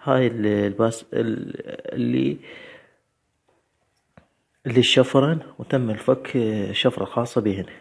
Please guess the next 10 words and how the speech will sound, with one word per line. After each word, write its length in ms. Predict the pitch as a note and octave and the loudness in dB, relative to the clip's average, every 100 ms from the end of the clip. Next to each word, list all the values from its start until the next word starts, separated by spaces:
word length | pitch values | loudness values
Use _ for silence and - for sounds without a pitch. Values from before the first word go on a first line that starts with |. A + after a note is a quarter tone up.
| _ - - _ | _ -20 -20 _
طبعًا، 280 | E3+ D#3+ D#3 - - - - - - - _ | 0 2 0 -6 -16 -16 -16 -16 -18 -20 _
آه، 560 | A2 G#2+ G2+ G2 - - | -2 0 0 -2 -6 -4
الشفرة 680 | - D#3+ D3+ D#3 D3 C#3+ - _ _ A2+ | 2 4 4 2 0 -4 -14 _ _ -2
غير 240 | B2 C3+ | 0 0
قابلة 640 | C3 C3 C3 C3 C3 C3+ B2+ - - _ _ _ _ _ D3+ | 0 2 4 4 2 0 -2 -10 -20 _ _ _ _ _ -10
للكسر 480 | A#2+ - C3 C3+ - | -4 -2 2 2 4
إلا 200 | A#2+ A#2 | 4 4
بالتخمين. 480 | G#2+ G#2+ - G2 F2+ - - - - - - - _ - - - _ _ _ - - _ _ - | 4 0 -2 -4 -6 -12 -20 -18 -18 -20 -20 -20 _ -20 -20 -20 _ _ _ -18 -18 _ _ -6
آه، 340 | A2+ A2 G#2 | -2 2 2
لهذا 720 | G#2 A2+ C3 D3+ C3 A2 - | 0 0 4 6 6 4 0